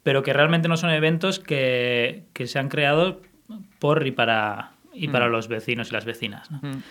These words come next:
Speaker 1: Entonces nosotros teníamos, queríamos, pues, que esos son las do-, los dos ejes, intentar aglutinar, eh, a los vecinos y las vecinas con un mínimo de, de, de acciones, eventos,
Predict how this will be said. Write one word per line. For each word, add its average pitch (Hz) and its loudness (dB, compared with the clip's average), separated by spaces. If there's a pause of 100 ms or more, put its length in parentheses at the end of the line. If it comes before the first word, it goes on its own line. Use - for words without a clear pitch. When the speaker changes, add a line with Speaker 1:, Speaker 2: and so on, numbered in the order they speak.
(220)
Speaker 1:
Entonces 160 8
nosotros 170 6
teníamos, 175 2
queríamos, 180 4 (220)
pues, - -10 (440)
que 139 -2
esos 170 2
son 156 0
las 135 0
do-, 123 0
los 139 -4
dos 151 4
ejes, 110 -8
intentar 135 -2
aglutinar, 143 0 (460)
eh, 120 -2 (200)
a 135 -2
los 127 -2
vecinos 139 -2
y - -14
las 135 -2
vecinas 135 -2 (380)
con 143 -2
un 185 4
mínimo 156 2
de, 113 -2 (480)
de, 104 -12 (560)
de 123 -12
acciones, 139 -4
eventos, 160 -2